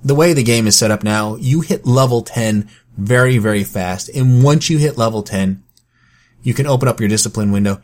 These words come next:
and you can choose your advanced class right then and there.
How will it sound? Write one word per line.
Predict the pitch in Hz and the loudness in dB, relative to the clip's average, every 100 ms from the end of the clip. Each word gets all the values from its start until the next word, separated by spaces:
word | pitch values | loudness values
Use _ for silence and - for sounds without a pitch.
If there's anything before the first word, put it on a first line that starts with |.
| - | -4
and | 123 135 | 2 2
you | 135 | 2
can | 139 | -2
choose | - 127 123 117 | 0 2 2 2
your | 117 | 0
advanced | 113 107 101 101 - | 0 -2 0 -2 -4
class | 101 95 95 | -4 -2 -4
right | 104 98 95 - _ _ | -4 -2 -4 -8 _ _
then | 92 82 85 - | -8 -8 -8 -10
and | 98 95 98 120 | -4 -2 0 0
there. | 143 90 | -2 -2